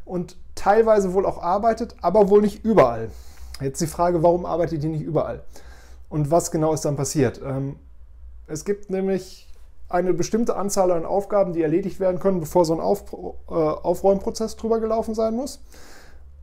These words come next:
Und dieser ist halt nicht gelaufen. Oder nicht immer.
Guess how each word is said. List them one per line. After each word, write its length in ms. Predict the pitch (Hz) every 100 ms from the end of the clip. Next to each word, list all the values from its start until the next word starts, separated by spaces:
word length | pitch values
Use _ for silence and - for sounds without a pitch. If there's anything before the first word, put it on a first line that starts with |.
| -
Und 260 | 165 165 - -
dieser 280 | 156 196 208
ist 160 | 202 185
halt 140 | 185
nicht 180 | 202 -
gelaufen. 460 | 202 196 190 - 104 - - - - -
Oder 160 | 147 147
nicht 140 | 165
immer. 360 | 226 202 107